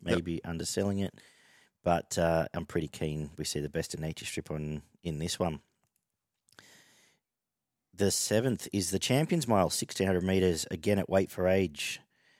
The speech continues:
Speaker 2: for three million bucks. We've got Private Eye, who's absolutely flying, stepping up thirteen to a mile.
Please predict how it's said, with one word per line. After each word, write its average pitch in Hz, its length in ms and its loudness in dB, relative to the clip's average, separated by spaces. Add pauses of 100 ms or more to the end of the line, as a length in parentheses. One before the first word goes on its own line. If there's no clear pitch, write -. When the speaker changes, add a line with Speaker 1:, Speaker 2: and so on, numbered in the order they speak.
(120)
Speaker 2:
for 90 640 2
three 107 320 2
million 98 380 4
bucks. - 720 -2 (920)
We've 90 180 -6
got - 360 -4
Private 92 380 2
Eye, 90 160 2
who's 85 160 -4
absolutely 87 340 -2
flying, 85 400 0 (460)
stepping 160 360 2
up 127 160 2
thirteen 107 500 4
to - 180 2
a 95 40 4
mile. 101 480 2